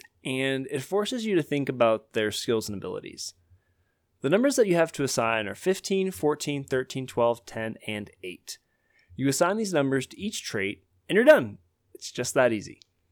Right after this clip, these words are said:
In reality, getting there can be the hard part when you're pulled in several directions. And this is where class really matters. We go into detail on this on part three of our character creation series,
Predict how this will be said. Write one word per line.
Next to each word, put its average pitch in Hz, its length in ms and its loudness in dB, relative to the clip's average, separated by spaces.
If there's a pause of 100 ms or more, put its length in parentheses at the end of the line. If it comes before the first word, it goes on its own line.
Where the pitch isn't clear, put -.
(480)
In 147 80 0
reality, 170 680 0 (180)
getting 254 260 0
there 147 180 2
can 143 220 -6
be 127 300 0
the 117 100 0
hard 160 380 0
part 101 480 -4
when 120 260 -4
you're 120 120 -2
pulled 147 280 0
in 120 80 -2
several 110 320 0
directions. - 720 -8 (440)
And 160 120 4
this 247 160 2
is 294 100 -2
where 240 180 2
class 131 440 0
really 120 260 2
matters. - 560 -8 (480)
We 170 140 0
go 254 160 2
into 233 160 2
detail 127 420 0
on 104 200 -2
this 101 220 -4
on 104 120 -6
part - 280 -6
three 135 240 0
of 139 80 2
our 113 80 0
character 123 380 -2
creation 120 480 -4
series, 98 540 -10